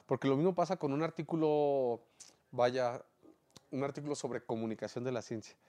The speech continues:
que no sé si llamarle estrictamente, uh, un artículo académico, más que llamarle artículo científico, porque yo lo científico lo caracterizo más como las ciencias naturales.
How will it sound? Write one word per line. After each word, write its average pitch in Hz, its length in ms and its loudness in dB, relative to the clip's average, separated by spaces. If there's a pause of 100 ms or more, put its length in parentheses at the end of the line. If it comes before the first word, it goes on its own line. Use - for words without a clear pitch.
(440)
que 104 420 0
no 113 160 -2
sé 127 140 -6
si 131 120 -4
llamarle 113 340 -4 (160)
estrictamente, 113 720 -6
uh, 101 340 -6 (640)
un 165 140 2
artículo 180 320 2
académico, 120 480 -2
más 107 180 -2
que - 80 -2
llamarle 113 240 0
artículo 120 340 -2
científico, 117 480 -6
porque 113 220 -8
yo 117 160 0 (320)
lo 147 100 2
científico 151 420 -2
lo 160 120 4
caracterizo 123 420 -4
más 143 160 -4
como 139 140 -4
las 113 140 -4
ciencias 123 260 -6
naturales. 101 500 -6